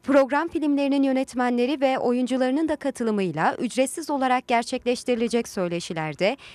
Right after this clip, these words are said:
izleyicilerin filmler konusunda merak ettiği sorulara da yanıt verilecek.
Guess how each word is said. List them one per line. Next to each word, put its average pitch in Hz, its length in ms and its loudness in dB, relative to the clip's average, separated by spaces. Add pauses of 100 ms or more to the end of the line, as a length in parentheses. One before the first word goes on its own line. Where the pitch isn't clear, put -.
izleyicilerin 311 720 0
filmler 302 440 0
konusunda 294 480 -2
merak 294 360 0
ettiği 311 240 -2
sorulara 277 540 0
da 170 60 -4
yanıt 151 340 -6
verilecek. 180 680 -2